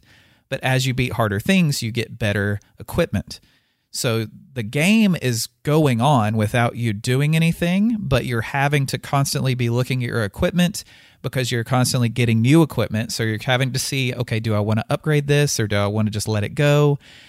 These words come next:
And which one of these, like, cards do I wanna place as a tile on the map to change the way my loop's going?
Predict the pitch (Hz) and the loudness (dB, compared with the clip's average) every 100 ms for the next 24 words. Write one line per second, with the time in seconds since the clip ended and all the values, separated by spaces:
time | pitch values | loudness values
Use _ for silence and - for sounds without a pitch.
0 | - _ 120 120 107 104 - - - 131 | -20 _ -2 0 -2 -4 -6 -10 -8 -6
1 | 127 - - 135 127 117 123 117 110 - | -4 -4 -6 -2 0 0 0 -2 -2 -6
2 | - - _ 82 _ _ - 156 147 131 | -8 -16 _ -16 _ _ -2 2 2 2
3 | - 117 117 98 - 127 123 107 101 - | 0 2 2 0 0 2 0 -2 -4 -4
4 | 151 151 151 156 - 98 95 131 160 156 | 0 4 4 4 2 0 2 4 4 2
5 | - - - 139 143 143 - - 123 131 | -2 -8 -2 0 0 0 -2 -4 0 0
6 | 127 101 117 156 - 160 147 151 147 | 2 2 2 2 2 2 4 4 0